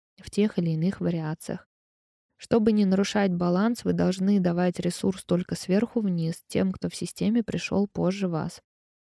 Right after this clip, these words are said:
У тех, кто пришёл в систему раньше вас, вы можете только брать. Даже если у вашей мамы зарплата пятнадцать тысяч рублей или пенсия десять тысяч, а у вас зарплата два миллиона рублей, и мама вам дарит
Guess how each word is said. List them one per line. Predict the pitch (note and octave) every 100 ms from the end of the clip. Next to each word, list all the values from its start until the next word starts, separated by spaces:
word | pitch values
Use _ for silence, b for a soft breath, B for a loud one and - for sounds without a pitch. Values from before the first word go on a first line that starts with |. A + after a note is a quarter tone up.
| _
У | F3+
тех, | - A3
кто | -
пришёл | G3+ G3 - G3
в | F#3+
систему | - F#3+ - F#3+ E3+
раньше | E3+ F#3 A3+ - G#3
вас, | F3 E3
вы | -
можете | E3 E3+ G#3 - F3+
только | F3+ F#3 -
брать. | E3+ - F3 - _ _ _ _ _ _ _ _ _ _ -
Даже | G3 A3+ A3+
если | G3+ G#3 -
у | F#3
вашей | F#3 G3 -
мамы | F3+ F3+ F3 E3
зарплата | E3 E3+ - G3 F3+ F#3
пятнадцать | - - F#3 F3+ F3 -
тысяч | F#3 - E3+ -
рублей | E3 F3 E3+ E3 - _
или | - F3+ F3+
пенсия | G3 F#3+ F3 - F3
десять | E3 E3+ - -
тысяч, | - A#3 - - - _ _ _ _
а | F3+
у | E3+
вас | F3+ G3
зарплата | F#3 E3+ - F3+ F3+ F3
два | E3 F3 F3+
миллиона | E3+ E3+ F3 F3
рублей, | D#3+ D#3+ F3 G#3+ B3
и | -
мама | F3+ F#3 F#3+ E3+
вам | F3 E3+ E3
дарит | G3 F3 E3+ D#3+